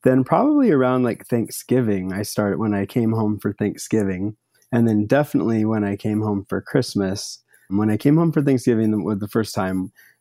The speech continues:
that was when I just saw, like, she just looked happier. Like, I mean, above all of the things that she had trimmed down a little bit, and you could see that she was starting to lose weight,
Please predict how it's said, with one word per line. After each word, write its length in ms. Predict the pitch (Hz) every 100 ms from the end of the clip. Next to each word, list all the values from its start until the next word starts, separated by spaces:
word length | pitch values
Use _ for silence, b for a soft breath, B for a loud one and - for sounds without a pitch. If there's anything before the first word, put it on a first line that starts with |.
| _
that 180 | 131 127
was 140 | 131 127
when 140 | 123
I 140 | 113
just 260 | 101 107 -
saw, 200 | 110 104
like, 280 | 101 101 -
she 320 | - 120 113
just 340 | 107 110 - -
looked 420 | 110 123 - - -
happier. 560 | - 147 220 87 - -
Like, 260 | 113 117 -
I 100 | 127
mean, 220 | 139 127
above 400 | 117 120 156 160
all 260 | - 135 156
of 140 | 131
the 120 | 117 113
things 400 | - 120 120 110
that 160 | 98
she 160 | - 110
had 160 | 104
trimmed 280 | - 107 101
down 300 | 127 147 143
a 60 | 135
little 240 | 135 135
bit, 260 | 131 131 120
and 180 | 107 104
you 60 |
could 220 | - 107
see 160 | - 113
that 160 | 104 -
she 160 | -
was 160 | 107 104
starting 320 | 107 104 101
to 100 | 104 98
lose 200 | 98 104
weight, 280 | 120 104